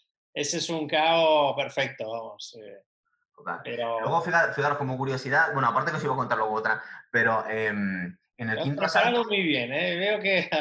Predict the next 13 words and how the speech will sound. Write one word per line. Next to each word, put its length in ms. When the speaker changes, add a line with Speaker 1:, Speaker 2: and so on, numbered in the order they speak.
Speaker 2:
Esto 200
lo 100
Speaker 1:
tienes 20
Speaker 2:
tenía 200
yo 80
Speaker 1:
mucha 120
Speaker 2:
preparado, 340
soy 80
un 60
Speaker 1:
curiosidad. 260
Speaker 2:
experto 320
en 80
Tyson. 420